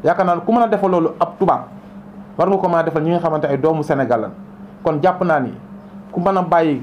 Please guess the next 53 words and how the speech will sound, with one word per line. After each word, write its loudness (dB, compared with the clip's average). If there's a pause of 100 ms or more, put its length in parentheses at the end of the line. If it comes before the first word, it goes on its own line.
(120)
avocat 4
boobu 2
de 2
Juan 0
Branco, -2 (440)
war 2
ngaa 4
bàyyi 2
Ousmane 0
Sonko, -2 (520)
war 2
ngaa 4
bàyyi 2 (320)
Pape 0
Alé 4
Niang, 0
war 2
ngaa 2
bàyyi 2
Cheikh -2
Bara 2
Ndiaye, 0
war 0
ngaa 2
bàyyi 0
ñoom 0
sëñ -4
Assane -2
Mbacké -2
ak -2
ñeneen 2
ñi 2
nga 4
xam -2
ne 0
leen 0
jàpp 2 (440)
ci 2
li 4
nga 2
xam 0
mooy 0 (400)
seen 0
délit 0
d'opinion. -4 (500)
Ndax -2
nag 2 (1040)
day 4
mel 2
ni 0 (560)
Sénégal 0
gën 2
bokk -2